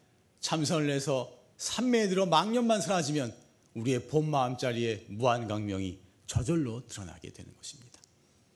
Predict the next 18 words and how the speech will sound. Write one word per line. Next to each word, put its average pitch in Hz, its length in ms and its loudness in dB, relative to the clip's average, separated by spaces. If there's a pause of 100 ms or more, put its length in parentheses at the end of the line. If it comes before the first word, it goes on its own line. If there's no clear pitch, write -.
(920)
그래서 135 200 -2
수행자는 185 760 4 (260)
망념을, 202 600 6 (100)
안으로는 220 440 2
망념을 220 500 2
제하는 165 320 0
공부를 123 420 -2
하고 90 300 -6 (880)
밖으로는 151 420 -2
어떻게 139 220 -4
하느냐? 185 480 4 (1300)
다투지 - 520 -2
않는 110 280 -2
덕을 131 420 -6
펼쳐야 101 340 -10
된다 - 540 -18
그러셨어요. - 340 -20 (3000)
수행자는, 107 960 -2